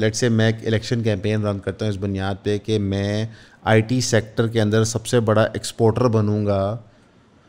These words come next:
मैनुअल पावर की in five years, और मेरा टारगेट है फिफ्टी billion dollar worth of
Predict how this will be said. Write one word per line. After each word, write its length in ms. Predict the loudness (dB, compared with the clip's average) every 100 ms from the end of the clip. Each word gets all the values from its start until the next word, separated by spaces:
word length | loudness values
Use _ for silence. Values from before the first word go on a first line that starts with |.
| _ _ _ -20 -20 _ 2
मैनुअल 440 | 4 6 6 4 4
पावर 360 | 4 6 4
की 200 | 2 -2 -2 -8 -18 -20 _ -10 0
in 120 | 0
five 320 | 4 4 2 0
years, 260 | -4 -6 -10 -12 -20 -12 -4
और 60 |
मेरा 280 | 0 4 4 4
टारगेट 420 | 2 4 2 2
है 120 | 2 2
फिफ्टी 480 | 0 -4 -2 0 2 2
billion 460 | 0 2 4 4 4
dollar 260 | 2 2 2 2
worth 280 | 0 0 -2
of 240 | -2